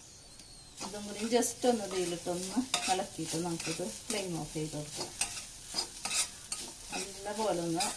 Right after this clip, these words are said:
തേങ്ങനൊന്ന് ചൂടാക്കി എടുത്താൽ മതി, അല്ലാണ്ട് റോസ്റ്റ് ചെയ്തൊന്നും എടുക്കണ്ട. just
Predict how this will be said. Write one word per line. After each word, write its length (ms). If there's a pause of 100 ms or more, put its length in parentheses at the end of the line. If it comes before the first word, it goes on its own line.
(140)
തേങ്ങനൊന്ന് 600
ചൂടാക്കി 480
എടുത്താൽ 300
മതി, 220
അല്ലാണ്ട് 260 (100)
റോസ്റ്റ് 380
ചെയ്തൊന്നും 380
എടുക്കണ്ട. 360 (840)
just 280